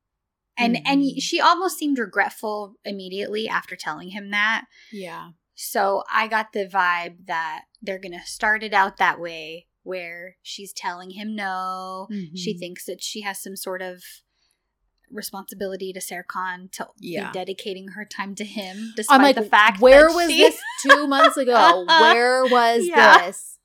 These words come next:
Speaker 1: Well, she, she was chasing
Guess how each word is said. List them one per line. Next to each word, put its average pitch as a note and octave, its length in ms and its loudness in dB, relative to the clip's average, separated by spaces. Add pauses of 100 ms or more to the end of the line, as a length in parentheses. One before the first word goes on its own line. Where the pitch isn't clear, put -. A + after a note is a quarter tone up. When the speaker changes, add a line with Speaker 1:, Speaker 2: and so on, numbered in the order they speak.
(1600)
Speaker 1:
Well, D#4 220 2
she, - 240 -8
she D#4 180 -4
was D#4+ 320 -6
chasing D#4 560 -2